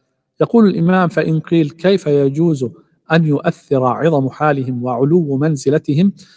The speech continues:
في حصول شرط في تكليفهم دون تكليف غيرهم؟" قلنا: "أما سمعت: حسنات الأبرار سيئات المقربين"،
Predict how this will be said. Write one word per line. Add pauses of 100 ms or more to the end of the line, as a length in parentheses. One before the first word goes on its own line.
(120)
في
حصول
شرط
في
تكليفهم (300)
دون
تكليف
غيرهم؟" (640)
قلنا:
"أما
سمعت: (300)
حسنات
الأبرار (180)
سيئات
المقربين"،